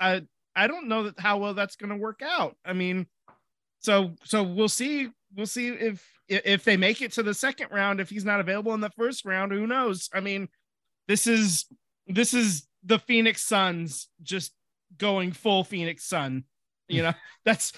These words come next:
Speaker 1: that's what it is. Th-, th-, they went full Phoenix Suns is what happened
Speaker 2: Their,
Speaker 1: here
Speaker 2: their new
Speaker 1: again.
Speaker 2: owner reminds me of, of, of the Knights, uh, ownership. He just came in and just fucking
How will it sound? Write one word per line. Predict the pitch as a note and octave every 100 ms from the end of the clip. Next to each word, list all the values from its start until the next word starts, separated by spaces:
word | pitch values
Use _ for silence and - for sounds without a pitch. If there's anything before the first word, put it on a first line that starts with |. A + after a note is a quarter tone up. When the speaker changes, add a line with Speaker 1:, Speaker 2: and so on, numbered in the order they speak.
| -
Speaker 1:
that's | A#3+ B3
what | A#3+ G#3
it | F#3
is. | F3
Th-, | F3+ E3+
th-, | F#3+
they | E3+
went | A3 A#3
full | - G#3+
Phoenix | G3 G#3 F3 -
Suns | F3 C#3+ D3+ -
is | F3+
what | D3 E3
happened | D#3 G3+ G#3
Speaker 2:
Their, |
Speaker 1:
here | C#3 C#3+ C#3+
Speaker 2:
their | C#3+ D3 A#3
new | A#3+ B3
Speaker 1:
again. | C#3+
Speaker 2:
owner | D3+ F#3
reminds | E3+ D3+ C3 B2+ C3 B2
me | C3
of, | B2 A2 -
of, | A#2 A2+ A2+ - _
of | A#2 A2
the | A#2
Knights, | G#2+ A2+ A#2 - - - _ -
uh, | G2+ E2+
ownership. | G#2+ G2+ G2 - E2 C#2+ - -
He | - F#3
just | G#3+ B3+
came | - D#3+ C3
in | C3+ C3 A#2+ A2+
and | B2+ B2 G#2+
just | A2 -
fucking | - A2 G#2+ G#2 G2 F#2